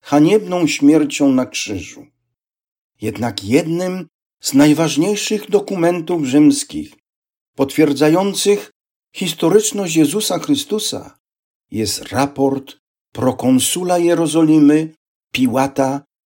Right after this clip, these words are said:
do cesarza Tyberiusza o życiu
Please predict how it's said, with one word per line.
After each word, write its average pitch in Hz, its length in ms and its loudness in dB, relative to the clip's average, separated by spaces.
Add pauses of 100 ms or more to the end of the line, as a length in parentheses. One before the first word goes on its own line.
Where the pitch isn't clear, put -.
(100)
do 127 120 -2
cesarza 120 640 -4
Tyberiusza 107 960 -4 (340)
o 123 140 -4
życiu 208 640 -2